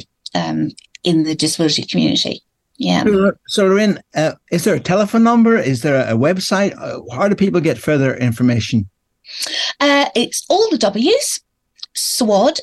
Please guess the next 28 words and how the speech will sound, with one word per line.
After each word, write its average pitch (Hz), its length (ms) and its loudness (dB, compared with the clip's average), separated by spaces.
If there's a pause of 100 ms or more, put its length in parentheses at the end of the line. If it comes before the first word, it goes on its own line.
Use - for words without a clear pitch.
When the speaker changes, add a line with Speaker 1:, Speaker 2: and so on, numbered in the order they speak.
Speaker 1:
S 262 260 -4
W 220 360 0
A 196 240 0
D, 175 480 -4
Dorset, 180 580 0
D 180 160 2
O 170 140 0
R 175 300 0
S - 180 -4
E 180 100 -2
T, 370 300 0 (420)
uh, 185 280 -4 (100)
dot 254 260 0
org. 349 380 0 (420)
And 190 440 2 (400)
that 214 260 -4
is 240 140 0
our 190 160 2
website. 180 520 -2
It's 185 200 -6
the 180 120 -4
best - 480 -4
way 180 160 2
to 175 120 -4
contact - 520 -2
us. 269 240 -2 (440)
Um, 185 600 2 (100)
that, 233 360 -2